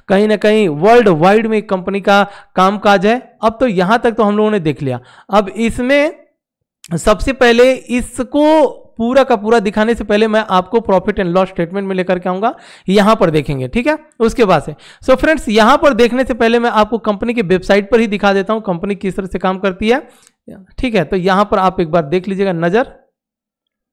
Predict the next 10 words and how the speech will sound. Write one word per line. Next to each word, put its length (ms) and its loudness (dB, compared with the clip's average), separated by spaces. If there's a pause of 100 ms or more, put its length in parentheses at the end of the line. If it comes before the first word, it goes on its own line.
(1900)
और 200 -2
उसके 300 -4
बाद 140 0
से 100 -4
नीचे 440 -4 (580)
इस 160 -4
कंपनी 380 -6
का 100 -6
ये 240 -4
पूरा 300 -4